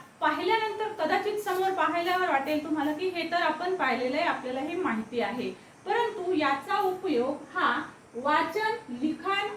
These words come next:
आणि बोलण्यासाठी कसा होऊ शकतो, हे मी आज तुम्हाला दाखवणार आहे. चला तर बघूया. So, सी स्टुडंट, काय आहे आणि कोणता आहे इंग्रजीचा प्राण?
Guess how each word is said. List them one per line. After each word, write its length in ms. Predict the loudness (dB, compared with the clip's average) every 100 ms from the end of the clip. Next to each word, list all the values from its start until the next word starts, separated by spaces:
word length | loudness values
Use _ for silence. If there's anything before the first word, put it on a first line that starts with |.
| -6
आणि 260 | -2 0 0
बोलण्यासाठी 680 | 0 2 2 0 -2 -4 -6 -6
कसा 240 | -4 2 2
होऊ 240 | 2 0
शकतो, 600 | -2 -6 -4 -2 -2 -4 -12
हे 120 | -4 -4
मी 120 | 0
आज 180 | 0 0
तुम्हाला 400 | -4 -4 -2 0
दाखवणार 520 | 0 -2 -6 -4 -4
आहे. 240 | -4 -8 -12 -18 -20 -18 0
चला 320 | 2 2 0 -2 -2
तर 100 | 0
बघूया. 420 | 0 -2 -4 -6 -10 -20 -20 -10
So, 80 | -6
सी 280 | -2 4 4
स्टुडंट, 440 | 4 -4 -2 -2 -6 0
काय 300 | 4 4 2
आहे 200 | -2 -2
आणि 200 | -2 -2
कोणता 420 | -2 -2 0 2
आहे 400 | 2 0 -4 -4
इंग्रजीचा 600 | 0 0 0 -2 -2 -4
प्राण? 400 | -4 -2 -2 -2